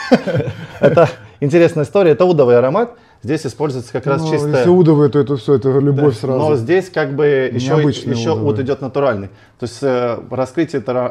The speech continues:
Speaker 1: аромата примерно два-три часа он будет только раскрываться, после чего он будет звучать.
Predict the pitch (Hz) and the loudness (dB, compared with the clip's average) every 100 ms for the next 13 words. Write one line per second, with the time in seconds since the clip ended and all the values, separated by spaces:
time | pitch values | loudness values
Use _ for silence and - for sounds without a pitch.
0 | 127 127 139 170 113 120 127 127 123 113 | -2 -4 -4 -6 -6 -6 -6 -6 -6 -6
1 | 104 101 98 95 95 107 127 127 _ _ | -6 -8 -12 -10 -6 0 0 -2 _ _
2 | - 113 117 113 113 - 117 113 104 101 | -8 -2 -2 -4 -12 -12 -10 -10 -10 -10
3 | 101 98 117 113 113 104 _ _ _ - | -8 -6 -8 -8 -10 -14 _ _ _ -12
4 | 110 - 113 127 - 110 104 101 123 113 | -12 -8 -4 -4 -4 -14 -14 -12 -8 -8
5 | 101 98 98 101 92 | -8 -10 -10 -14 -14